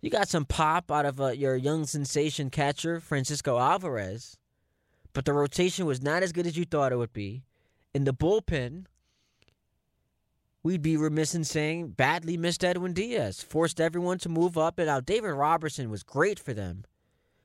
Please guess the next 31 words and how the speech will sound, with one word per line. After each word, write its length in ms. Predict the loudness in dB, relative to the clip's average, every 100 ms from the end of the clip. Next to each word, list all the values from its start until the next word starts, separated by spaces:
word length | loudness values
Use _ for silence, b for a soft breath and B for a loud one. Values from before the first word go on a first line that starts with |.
| -2
But 140 | 0
since 240 | 0 -2 0
the 100 | 2
ro-, 240 | 2 2
since 360 | -2 -4 -4 -2
the, 140 | -2
the 180 | 0 0
starters 640 | 0 2 4 4 4 -2 -2
weren't 300 | -2 -2 -2
giving 240 | -4 -2
them 160 | -6 -6
any 260 | -4 -2 -2
length, 480 | 0 0 0 -2 -4
it 140 | -10 -6
taxed 460 | -2 -2 -2 -4
their 140 | -2 -2
bullpen. 480 | -4 -6 -8 -10 -16 _ _ _ _ _ _ _ _ -6
And 200 | -2 0
that 160 | -2
caused 420 | -2 0 0 0
them 400 | 0 0 -2 -6 -12 _ _ _ -8 0
to 600 | 2 2 0 -2 -4 -8 _ _ _ _ _ _ _ _ _ -8
suffer 360 | 0 0 2 0
a 60 |
setback. 560 | 2 0 0 -4 -8 -12 _ _ _ _ _ _ _ _ _ _ _ _ _ _ _ _ _ _ _ _ _ _ _ _ _ _ _ _ _ _ _ _ _ _ _ _
So 100 | -4
which 220 | -2 -2
was 100 | -4
the 80 | -8
bigger 220 | -4 -4
disaster? 720 | -4 -4 -4 -4 -6 -10 -12